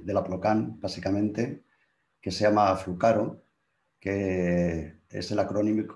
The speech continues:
acrónimo del Sistema de Monitorización Profundo del Flujo de Partículas y del Secuestro de Carbono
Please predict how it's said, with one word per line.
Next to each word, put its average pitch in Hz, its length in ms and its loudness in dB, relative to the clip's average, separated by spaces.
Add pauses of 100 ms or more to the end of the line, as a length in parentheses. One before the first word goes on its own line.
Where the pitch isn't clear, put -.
acrónimo 110 640 2
del 98 240 -2
Sistema 101 540 0
de 95 240 0
Monitorización 95 880 -2
Profundo 117 580 0
del 87 180 -2
Flujo 95 260 -6
de 98 100 -4
Partículas 101 920 -2
y 107 140 -2
del 95 160 -2
Secuestro 95 540 -8
de 87 100 -6
Carbono 85 680 -2